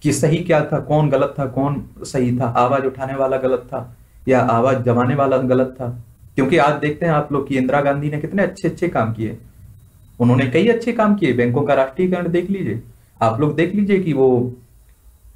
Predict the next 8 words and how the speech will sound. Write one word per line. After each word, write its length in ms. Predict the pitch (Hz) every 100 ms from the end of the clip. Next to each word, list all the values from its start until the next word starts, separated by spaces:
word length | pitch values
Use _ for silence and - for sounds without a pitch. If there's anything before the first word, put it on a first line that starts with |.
| -
बांग्लादेश 580 | 120 127 147 147 151 - _ _ _ -
आजाद 340 | 117 120 151 151
होना 180 | 151 151
देख 200 | 151 156
लीजिए, 200 | 151 127
भारत 300 | 117 113 113
पाकिस्तान 460 | 113 117 - 123
युद्ध, 180 | 110 -